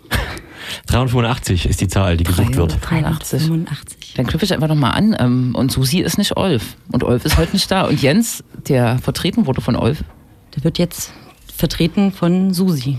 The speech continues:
Speaker 2: So ist das, ja.
Speaker 3: Genau.
Speaker 1: Es handelt sich um eine Olf-Vertretung. Wusstet
Speaker 2: Na.
Speaker 1: ihr, was ein Olf ist?
Speaker 2: Aber eigentlich d-, würde ich meinen, dass es eine Jens-Vertretung ist.
Speaker 1: Ja.
Speaker 3: Das wird sich vielleicht im Laufe der Folge noch rausstellen.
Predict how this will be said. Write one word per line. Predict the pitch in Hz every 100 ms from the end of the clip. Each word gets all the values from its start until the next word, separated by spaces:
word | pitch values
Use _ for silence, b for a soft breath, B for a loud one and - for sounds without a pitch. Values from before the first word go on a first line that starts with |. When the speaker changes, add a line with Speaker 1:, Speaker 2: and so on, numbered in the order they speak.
| 131
Speaker 2:
So | - 165
ist | 165 -
das, | 120 -
ja. | 131 135 107 107 120 -
Speaker 3:
Genau. | 165 151 147 147 - - - -
Speaker 1:
Es | -
handelt | 98 95
sich | 95 95
um |
eine | 82 85 80 -
Olf-Vertretung. | 85 127 - 139 - 135 139 165 185 B B B B B - - -
Wusstet | - 110 131
Speaker 2:
Na. | 82
Speaker 1:
ihr, | 101
was | 104
ein | 101 87
Olf | 87 - -
ist? | - - - - - - - _ _ _ B B B B -
Speaker 2:
Aber | 123 -
eigentlich | 160 185 - -
d-, | - - 240
würde | 135 -
ich | - -
meinen, | 262 254 294 320 B B B
dass | - 196
es | 202
eine | 202
Jens-Vertretung | 220 320 - - - 120 117 117
ist. | 107 117 - B B B -
Speaker 1:
Ja. | 90 87 87 95 139 202
Speaker 3:
Das | 165 -
wird | 160
sich | 165
vielleicht | - 156 151
im | 156 151
Laufe | 151 156
der | 151 147 147 151 139
Folge | - 147 147 160
noch | 147 139 -
rausstellen. | 143 151 - - 127 131 135